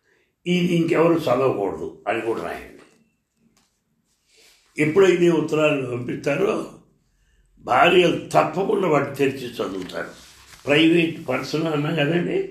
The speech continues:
ఏదో తప్పకుండా చూస్తారు. ఎప్పుడైతే వాళ్ళు చదివారో వాళ్ళకి వెంటనే ఈ టీవీ గురించి వాళ్ళకి ఉత్సాహం ఏర్పడుతుంది,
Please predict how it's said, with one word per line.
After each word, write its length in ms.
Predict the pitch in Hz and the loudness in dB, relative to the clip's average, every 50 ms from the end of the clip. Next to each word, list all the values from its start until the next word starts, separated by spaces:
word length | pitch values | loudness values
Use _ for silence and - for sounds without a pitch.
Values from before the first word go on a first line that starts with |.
| - - - _ _ - | -12 -20 -20 _ _ -2
ఏదో 260 | 135 139 139 156 147 | -2 -2 0 -2 -4
తప్పకుండా 640 | - - 135 131 - - - 147 151 165 156 120 | -2 0 0 0 0 -2 -4 -4 -4 -4 -6 -6
చూస్తారు. 500 | 92 98 98 90 - - - 82 82 - _ _ _ _ _ _ _ _ _ _ _ _ _ _ _ _ _ _ _ _ _ _ _ _ _ _ _ _ _ _ _ _ _ _ _ _ _ _ _ _ _ _ _ _ _ _ _ _ _ _ _ _ _ - | -6 -8 -10 -10 -10 -12 -14 -14 -14 -16 _ _ _ _ _ _ _ _ _ _ _ _ _ _ _ _ _ _ _ _ _ _ _ _ _ _ _ _ _ _ _ _ _ _ _ _ _ _ _ _ _ _ _ _ _ _ _ _ _ _ _ _ _ 0
ఎప్పుడైతే 580 | 139 143 - 226 226 208 190 185 185 - 190 180 | 0 2 2 4 6 6 6 6 6 4 2 2
వాళ్ళు 340 | 165 151 143 131 123 110 - - | 2 2 0 0 0 -2 -4 -8
చదివారో 840 | - - - 95 110 139 151 151 139 120 113 107 101 92 - - - - _ _ _ _ _ _ _ _ _ _ _ _ _ _ _ | -10 -10 -6 -4 0 2 4 4 4 4 2 0 -2 -4 -6 -10 -14 -20 _ _ _ _ _ _ _ _ _ _ _ _ _ _ _
వాళ్ళకి 420 | - 123 127 120 107 - - 117 - - - - _ _ _ _ _ - | 0 2 4 4 2 0 -4 -8 -10 -12 -18 -20 _ _ _ _ _ -6
వెంటనే 440 | 120 139 160 160 147 147 139 135 117 92 - - - - _ - | -4 -2 -2 -2 0 0 0 0 0 -2 -4 -10 -16 -20 _ -8
ఈ 200 | - 123 117 120 | -8 -8 -6 -2
టీవీ 320 | 131 165 165 160 151 139 | -2 0 2 2 2 2
గురించి 320 | 127 123 127 131 131 135 - | 0 0 -2 -4 -4 -2 0
వాళ్ళకి 380 | 127 120 117 117 113 - 160 170 165 - - - _ _ _ - | 2 2 2 0 -2 -4 -6 -6 -6 -10 -16 -20 _ _ _ -8
ఉత్సాహం 540 | 120 123 123 - - 156 131 120 - 113 107 | -6 -6 -6 -2 2 2 2 2 0 -4 -2
ఏర్పడుతుంది, 760 | 104 101 104 101 101 - 95 85 85 - 92 85 82 82 87 | -2 -2 -2 -2 -4 -8 -8 -8 -8 -8 -10 -10 -8 -10 -10